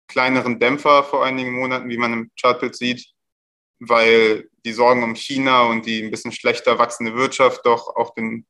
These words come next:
Luxusbereich getrübt haben. Aber das scheint sich jetzt wieder gelegt zu haben, liegt unter anderem daran, dass Richemont heute, das ist ein Schweizer Konzern, zu dem unter anderem Cartier gehört,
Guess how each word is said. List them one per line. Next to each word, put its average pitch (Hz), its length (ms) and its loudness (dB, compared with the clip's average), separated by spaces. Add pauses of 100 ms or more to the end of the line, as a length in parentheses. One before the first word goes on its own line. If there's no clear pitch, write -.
(140)
Luxusbereich 127 1120 -2
getrübt 143 460 -6
haben. 131 260 4
Aber 117 440 4 (300)
das - 120 -8
scheint 131 200 -2
sich 127 140 -6
jetzt - 80 -12
wieder 120 140 -4
gelegt 131 320 0
zu 143 100 -2
haben, 131 240 4
liegt 127 220 -4
unter 127 240 0
anderem 117 260 -2
daran, 127 400 2
dass 117 260 -4
Richemont 139 460 0
heute, 147 480 0 (180)
das - 120 -12
ist - 60 -4
ein 110 480 0
Schweizer 127 360 0
Konzern, 120 640 -2
zu - 140 -18
dem 110 140 -8
unter 117 260 -2
anderem 113 280 0
Cartier 147 380 -2
gehört, 151 400 0